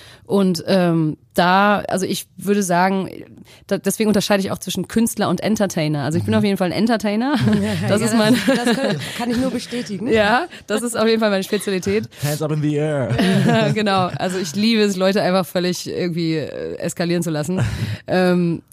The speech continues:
Speaker 1: aber ein Künstler ist vielleicht jemand, der mehr produziert selber, also der Musik wirklich, äh, kreiert.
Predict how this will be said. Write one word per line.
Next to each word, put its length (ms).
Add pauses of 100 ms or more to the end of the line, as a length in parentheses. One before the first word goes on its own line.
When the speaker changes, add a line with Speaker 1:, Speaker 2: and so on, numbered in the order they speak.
Speaker 1:
aber 220
ein 120
Künstler 360
ist 100
vielleicht 180
jemand, 220
der 140
mehr 160
produziert 640
selber, 280
also 160
der 100
Musik 500
wirklich, 460
äh, 280
kreiert. 800